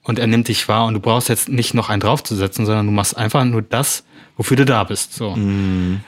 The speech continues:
Speaker 1: Äh, und entweder es klappt oder es klappt nicht.
Speaker 2: Mhm.
Speaker 1: So.
Speaker 2: Also hast du nie dieses Problem gehabt, dass du gedacht hast, so, "Boah, shit, woran lag's so? Und ich wollte wirklich diese Rolle haben", so, das
Speaker 1: Doch,
Speaker 2: ist,
Speaker 1: war
Speaker 2: ja?
Speaker 1: da.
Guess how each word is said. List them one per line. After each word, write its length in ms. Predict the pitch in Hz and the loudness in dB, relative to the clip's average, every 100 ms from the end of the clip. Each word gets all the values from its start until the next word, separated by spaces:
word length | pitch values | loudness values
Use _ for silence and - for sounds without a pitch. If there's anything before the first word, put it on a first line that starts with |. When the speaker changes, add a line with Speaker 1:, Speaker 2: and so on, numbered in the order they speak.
| _ | _
Speaker 1:
Äh, 100 | 107 | -2
und 240 | 110 123 117 | 0 0 -2
entweder 300 | 117 120 113 | -2 0 0
es 160 | 107 | 0
klappt 220 | - 123 143 | -2 -4 -2
oder 100 | 117 | -2
es 100 | - | 0
klappt 160 | 113 | 0
nicht. 320 | 117 104 - _ _ - | 0 0 -6 _ _ -8
Speaker 2:
Mhm. 440 | 101 95 87 82 80 _ - _ _ _ _ _ - | -4 -2 -2 -6 -12 _ -20 _ _ _ _ _ -12
Speaker 1:
So. 260 | - 104 85 - _ _ _ _ _ _ - | -4 -4 -4 -12 _ _ _ _ _ _ -6
Speaker 2:
Also 160 | 104 101 | -2 0
hast 160 | 113 | 0
du 40 | 127 | 0
nie 180 | 131 120 | 0 2
dieses 200 | 110 - | 0 -2
Problem 360 | - 101 110 | -4 0 0
gehabt, 200 | 104 101 | 0 -2
dass 160 | 95 - | -4 -2
du 360 | 110 98 92 - | -2 -2 -4 -8
gedacht 260 | 92 98 - | -6 -6 -4
hast, 100 | - | -6
so, 80 | 90 | -6
"Boah, 200 | 85 87 | -10 -6
shit, 280 | - 95 - | -6 -6 -8
woran 240 | 95 92 92 | -8 -4 -2
lag's 320 | 95 92 - | -4 -4 -6
so? 80 | 98 | -8
Und 140 | 92 | -6
ich 160 | - - | -6 -2
wollte 320 | 95 87 98 | -2 -2 -4
wirklich 240 | 101 - - | -4 -6 -8
diese 200 | 101 92 | -6 -2
Rolle 260 | 95 95 | -2 -2
haben", 300 | 92 95 92 | -2 -4 -4
so, 140 | 90 90 | -4 -4
das 140 | 92 | -4
Speaker 1:
Doch, 80 | 87 | -4
Speaker 2:
ist, 140 | - - - - - | -4 -8 -14 -20 -8
Speaker 1:
war 140 | 101 95 | -4 0
Speaker 2:
ja? 40 | |
Speaker 1:
da. 240 | 107 87 | 0 -2